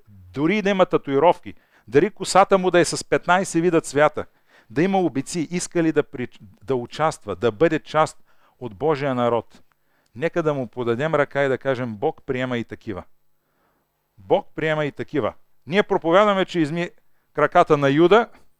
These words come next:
но ние лично отказваме, когато дойде някой юдовец. Нека да, да, да последваме наистина примера на Исус Христос.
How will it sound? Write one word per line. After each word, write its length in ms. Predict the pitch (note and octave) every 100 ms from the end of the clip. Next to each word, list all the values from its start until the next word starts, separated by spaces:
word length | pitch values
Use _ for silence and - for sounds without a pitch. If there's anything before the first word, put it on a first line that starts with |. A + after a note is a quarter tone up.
| _ _ _ _ _ _ _ -
но 160 | C3
ние 200 | E3+ F3+
лично 320 | E3+ - F3
отказваме, 540 | D#3+ - F#3+ D#3+ D#3+ D#3
когато 540 | D3 D3+ D3 D3 C3+ - _ -
дойде 320 | D3 D3 C3+
някой 280 | C#3+ - B2+
юдовец. 640 | C#3 A#2 G2 - - - - _ _ _ _
Нека 320 | A#2 D#3 - E3+
да, 160 | D#3 - -
да, 200 | G#2+ C3+ -
да 160 | A2 C#3+
последваме 520 | B2+ - E3+ D#3+ C#3
наистина 480 | D#3 E3+ D3+ C#3 B2+ -
примера 320 | C#3+ C#3 C3
на 120 | A#2+
Исус 260 | A2 B2+ -
Христос. 580 | A2 G#2+ - G#2 -